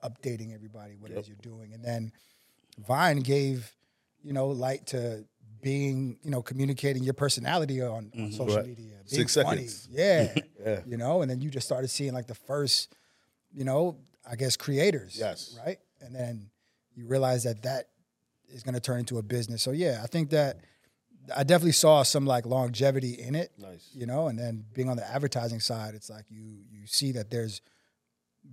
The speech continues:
Speaker 1: ways to, to monetize and communicate, whether you're a creator or whether you have a business,
Speaker 2: Mm-hmm.
Speaker 1: there, there's something here for, for people to, you know, for hustlers to,
Speaker 2: To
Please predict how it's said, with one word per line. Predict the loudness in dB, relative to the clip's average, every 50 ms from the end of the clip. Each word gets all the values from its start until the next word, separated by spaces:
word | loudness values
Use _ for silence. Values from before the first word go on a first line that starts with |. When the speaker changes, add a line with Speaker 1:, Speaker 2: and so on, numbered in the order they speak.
| -6 0
Speaker 1:
ways | 0 0 2 2 0 -2 -2 -4 -4
to, | -4 -4 -6 -6 -6 -12 -14
to | -18 -16
monetize | -8 -4 -2 -2 -2 0 0 0 0 0 0 -2 -4 -4
and | -6 -8
communicate, | -12 -12 -14 -14 -14 -14 -12 -6 -4 -4 -4 -4 -8 _ _ _ _ _ _ _ _ _ _
whether | -6 -4 -4 -2
you're | -2 -2 -4 -4
a | -6
creator | -10 -10 -2 2 2 4 4 4 4 4 4
or | 2
whether | 2 -2 -6 -8
you | -8 -8
have | -10 -10
a | -12
business, | -12 -2 0 0 2 2 -2 -6 -8 -10 -14 -16
Speaker 2:
Mm-hmm. | -16 -16 -16
Speaker 1:
there, | -16 -16 -16 -16 -18 _ -18
there's | -18 -16 -14 -10 -6
something | -4 -4 -4 -4 -6 -10
here | -8 -4 -4 -4 -4
for, | -6 -12 -18 -18 -20 -20 _ _ _ _ _
for | -20 -12
people | -8 -8 -8 -6 -8
to, | -12 -12 -18 _ _
you | -16 -16
know, | -16 -16
for | -16 -8
hustlers | -2 0 0 0 0 -2 -2 -6 -6 -8
to, | -12
Speaker 2:
To | -14